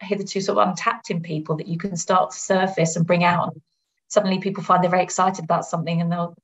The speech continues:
you know, we'll put them on some training and, and suddenly they've got a new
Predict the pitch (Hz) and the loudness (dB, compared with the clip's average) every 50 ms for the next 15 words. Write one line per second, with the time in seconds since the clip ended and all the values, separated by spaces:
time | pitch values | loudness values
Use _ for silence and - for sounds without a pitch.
0 | _ _ 180 165 156 - - 170 - 175 170 170 170 - _ _ _ _ _ _ | _ _ -6 -6 -6 -6 -6 -2 0 2 2 2 0 -6 _ _ _ _ _ _
1 | - - - - 214 - 175 170 175 170 165 - 165 165 - - 175 180 175 170 | -14 -14 0 2 4 4 6 6 6 4 4 2 0 0 4 4 4 4 4 2
2 | 180 170 165 165 165 165 - - 165 170 165 165 - 180 180 165 165 165 165 170 | 0 0 2 2 2 0 0 0 -2 -2 -2 -2 -2 -2 -2 0 0 0 0 0
3 | 160 - - - - 170 170 175 175 175 - | 0 2 0 0 0 -2 -8 -8 -10 -10 -12